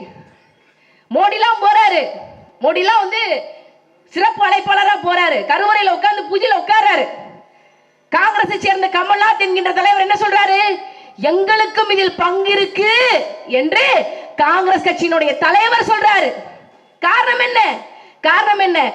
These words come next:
ராமாயணம் இதிகாச குப்பையில்லை, அது உண்மைதான் என்று இத்தனை கோடி இந்தியர்களை நம்ப வைத்தது இந்த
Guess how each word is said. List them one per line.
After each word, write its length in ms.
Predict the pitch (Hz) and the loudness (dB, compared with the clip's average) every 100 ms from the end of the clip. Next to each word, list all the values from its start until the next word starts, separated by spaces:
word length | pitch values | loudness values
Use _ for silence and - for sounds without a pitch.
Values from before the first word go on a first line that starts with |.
| - - 262 | -10 -6 -2
ராமாயணம் 680 | 330 403 392 403 381 330 339 | 0 2 2 2 2 0 -2
இதிகாச 440 | 392 427 403 320 381 | 0 0 0 -2 -4
குப்பையில்லை, 500 | - 494 440 427 330 254 - 285 | -4 -2 0 2 0 -2 -2 -2
அது 140 | 330 311 | 0 -2
உண்மைதான் 520 | 415 466 466 466 480 440 | -4 0 2 2 2 0
என்று 200 | 427 415 349 214 - - 277 | 0 0 0 -2 -8 -10 -10
இத்தனை 360 | 359 - 415 415 | -8 -4 0 0
கோடி 260 | - 370 330 349 | 0 -2 -2 -2
இந்தியர்களை 420 | 392 427 - 370 320 | 0 0 0 0 0
நம்ப 220 | 415 523 508 | 0 2 2
வைத்தது 320 | 508 508 440 302 - - | 0 0 0 0 -4 -8
இந்த 140 | 285 | -4